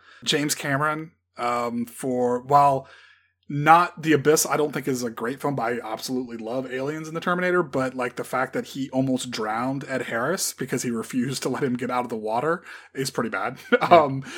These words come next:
Speaker 1: you know, and torturing, uh, Elizabeth Mastrantonio, almost giving her hypothermia because he let, refused to let her get out of the water. It's a bit extreme, James. It's a b-, Jim, it's a little extreme.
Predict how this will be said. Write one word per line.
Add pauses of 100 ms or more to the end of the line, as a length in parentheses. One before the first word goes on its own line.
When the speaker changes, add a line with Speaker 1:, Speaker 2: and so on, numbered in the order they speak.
(140)
Speaker 1:
you
know,
and
torturing,
uh,
Elizabeth
Mastrantonio, (260)
almost
giving
her
hypothermia
because
he
let,
refused
to
let
her
get
out
of
the
water. (460)
It's
a
bit
extreme,
James. (160)
It's
a
b-, (240)
Jim,
it's
a
little
extreme.